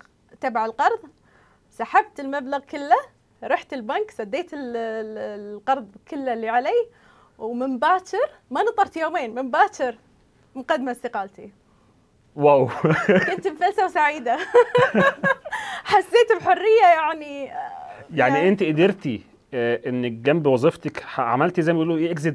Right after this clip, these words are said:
Speaker 2: plan، اللي هو أنا
Speaker 1: Exit
Speaker 2: خطة،
Speaker 1: plan.
Speaker 2: خطة الهروب
Speaker 1: أيوة.
Speaker 2: من الوظيفة. فأنت ح-، قعدتي تحوشي ما يعادل تلات آلاف دولار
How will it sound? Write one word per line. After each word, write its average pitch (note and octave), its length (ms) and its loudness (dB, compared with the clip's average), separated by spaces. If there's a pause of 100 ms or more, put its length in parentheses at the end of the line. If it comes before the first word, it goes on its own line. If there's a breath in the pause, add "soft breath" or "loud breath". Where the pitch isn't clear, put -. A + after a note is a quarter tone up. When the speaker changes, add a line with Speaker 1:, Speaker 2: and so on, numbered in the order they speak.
(100)
Speaker 2:
plan، C#3 60 0
اللي A2+ 320 -2
هو D3+ 260 4
أنا E3 360 2
Speaker 1:
Exit - 40 -6
Speaker 2:
خطة، A3+ 360 2
Speaker 1:
plan. A3+ 200 -2
Speaker 2:
خطة F3+ 320 -4
الهروب D3 520 2 (240 soft breath)
Speaker 1:
أيوة. A4+ 400 4
Speaker 2:
من C#3+ 60 2
الوظيفة. C#3 480 2 (240 soft breath)
فأنت E3+ 480 0 (240)
ح-، - 220 -8
قعدتي D3 280 -2
تحوشي C3 580 -2
ما A#2 220 -4
يعادل C#3+ 340 2
تلات C3+ 240 -6
آلاف C#3 100 -2
دولار D#3 300 -4